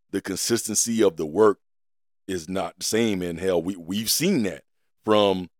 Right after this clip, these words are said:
you know, the Menagerie and, um,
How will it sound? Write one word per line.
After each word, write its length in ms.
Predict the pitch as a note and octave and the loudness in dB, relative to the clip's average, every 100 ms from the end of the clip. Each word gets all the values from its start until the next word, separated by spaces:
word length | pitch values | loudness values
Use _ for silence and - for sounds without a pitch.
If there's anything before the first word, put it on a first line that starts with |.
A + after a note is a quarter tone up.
| - | -10
you 120 | G2+ | -4
know, 120 | G2 | -2
the 100 | F#2 | 0
Menagerie 1200 | F#2 F#2+ A2+ B2 B2+ A#2 B2 A#2+ A#2+ A#2+ A#2 A#2+ G2+ | 0 0 4 6 6 4 2 2 2 2 2 2 0
and, 200 | F2 E2 _ _ _ _ | -2 -8 _ _ _ _
um, 600 | G2 F#2+ F#2 F2+ F2 F2 | -4 0 2 0 -2 -6